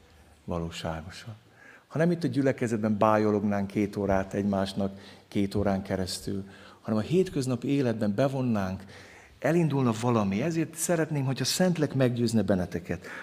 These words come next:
A szolgálati lehetőségek. A talpraállás közege.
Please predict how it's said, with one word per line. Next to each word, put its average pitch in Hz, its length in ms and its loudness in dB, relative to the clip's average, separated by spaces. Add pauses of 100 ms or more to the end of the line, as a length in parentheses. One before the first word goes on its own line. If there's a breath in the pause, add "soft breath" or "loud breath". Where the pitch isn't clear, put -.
(120)
A - 40 -12
szolgálati 156 580 6
lehetőségek. 95 920 4 (1200 loud breath)
A - 140 -4
talpraállás 135 880 6
közege. 98 640 2